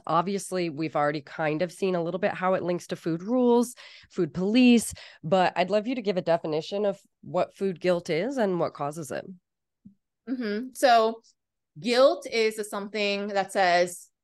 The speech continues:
Speaker 2: you did something wrong, right? So it's like this moral police. And so I would say, <clears throat> excuse me,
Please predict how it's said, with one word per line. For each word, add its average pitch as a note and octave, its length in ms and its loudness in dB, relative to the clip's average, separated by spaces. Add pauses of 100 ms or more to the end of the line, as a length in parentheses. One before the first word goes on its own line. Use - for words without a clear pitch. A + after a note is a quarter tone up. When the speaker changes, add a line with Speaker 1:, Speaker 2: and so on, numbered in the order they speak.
Speaker 2:
you G#3+ 140 -4
did F#3 180 0
something - 340 -8
wrong, D3+ 360 -12 (800)
right? G3 220 2
So A3 100 2
it's G#3 140 0
like G#3 160 0
this G#3+ 220 -4
moral B3 680 2 (200)
police. G3 460 -6
And A3+ 160 -2
so A#3 200 4
I A3+ 100 4
would B3 160 0
say, G#3+ 380 0 (480)
<clears throat> - 500 -8
excuse F3+ 320 -4
me, - 140 -10